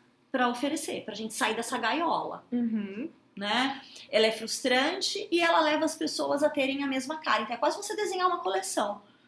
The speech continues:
Speaker 1: Entendeu? É como se você tivesse só cinco, sete marcas de moda e mistura. Então, assim, é muito, é, é...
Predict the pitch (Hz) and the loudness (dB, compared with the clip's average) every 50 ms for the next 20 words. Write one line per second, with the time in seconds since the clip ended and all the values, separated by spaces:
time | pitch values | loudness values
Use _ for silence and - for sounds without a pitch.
0 | _ _ _ _ _ _ _ _ _ _ _ _ _ 180 - 226 240 240 240 285 | _ _ _ _ _ _ _ _ _ _ _ _ _ -12 -8 -4 -4 0 0 2
1 | 285 285 294 - 320 302 - 294 285 285 - - 330 - - - 349 381 - 370 | 2 2 0 0 -2 0 2 2 0 2 0 -2 -4 -2 -2 -4 -4 -6 -4 -4
2 | 349 294 247 247 240 208 - - 277 285 294 - - 285 269 240 233 247 - 247 | -4 -4 -6 -8 -10 -10 -6 -4 -2 0 0 0 0 0 0 0 0 -2 -2 -6
3 | 233 226 - 240 226 226 208 175 165 165 165 170 165 170 170 - _ _ 196 196 | -6 -4 -4 -2 -2 -2 -2 -2 -2 -4 -4 -6 -10 -12 -14 -16 _ _ -16 -14
4 | 196 196 202 - - - 226 - - - 110 117 - - - _ - - - - | -14 -12 -12 -12 -12 -12 -14 -16 -16 -12 -10 -10 -10 -10 -12 _ -20 -20 -18 -8
5 | - 277 277 277 311 240 247 254 277 349 381 - - 415 427 427 - - 269 269 | -2 -2 0 0 0 0 2 2 2 0 0 0 2 2 2 2 2 2 0 0
6 | - - 247 240 233 226 226 220 220 220 214 214 208 208 202 202 196 196 196 196 | 0 0 0 0 0 0 0 0 0 -2 -2 -4 -4 -2 0 0 0 0 -2 -6